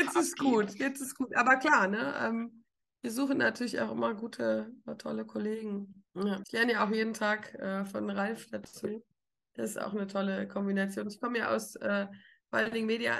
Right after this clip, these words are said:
Speaker 1: Tech und so. Ralf kommt aus dem ganzen Thema C R M und diese Kombination in der Mitte, ne, wo sich dann tatsächlich ein Customer Experience trifft, die ist schon Magic. Das ist, ähm,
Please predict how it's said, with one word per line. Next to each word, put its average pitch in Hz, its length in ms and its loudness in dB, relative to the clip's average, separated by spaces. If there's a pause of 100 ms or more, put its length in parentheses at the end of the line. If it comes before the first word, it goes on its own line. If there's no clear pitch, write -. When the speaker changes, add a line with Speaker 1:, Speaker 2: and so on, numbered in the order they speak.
(100)
Speaker 1:
Tech 220 400 -2
und 208 140 -4
so. 226 240 -2
Ralf 220 280 0
kommt 220 260 -2
aus 208 140 -4
dem 208 100 -6
ganzen 208 300 -4
Thema 202 420 -2 (440)
C 226 140 2
R 208 160 4
M 220 200 0
und 208 180 -2
diese 247 220 -2
Kombination 214 640 0
in 196 140 0
der 190 80 2
Mitte, - 280 -4
ne, 202 280 -2
wo 208 100 -8
sich 208 260 -6
dann 214 280 0
tatsächlich 208 420 -2
ein 202 80 -6
Customer 208 320 -4
Experience 202 600 -2
trifft, 214 280 -10 (140)
die 220 60 -4
ist 214 100 0
schon 214 180 4
Magic. 196 560 2
Das 196 220 -2
ist, 196 340 -6
ähm, 185 720 -2